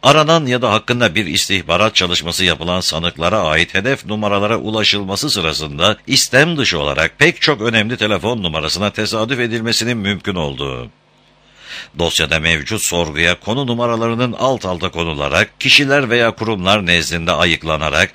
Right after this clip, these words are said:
ve somutlaştırılarak dosyaya sunulduğu, bu nedenle de detay sorgu işlemlerinin amaç dışı veya kötü niyetli olup olmadığının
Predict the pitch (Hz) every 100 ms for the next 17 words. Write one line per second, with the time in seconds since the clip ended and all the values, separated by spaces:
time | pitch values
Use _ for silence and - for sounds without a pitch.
0 | - 135 131 135 135 - 120 117 - 104
1 | 113 107 95 92 110 95 85 80 78 80
2 | 69 76 76 98 - - - 147 139 123
3 | 135 139 120 107 95 - 107 117 87 92
4 | 82 117 90 87 78 80 78 98 - 98
5 | 131 139 - 80 - 80 90 90 - 110
6 | 143 98 95 95 95 101 82 120 113 80
7 | 78 76 80 113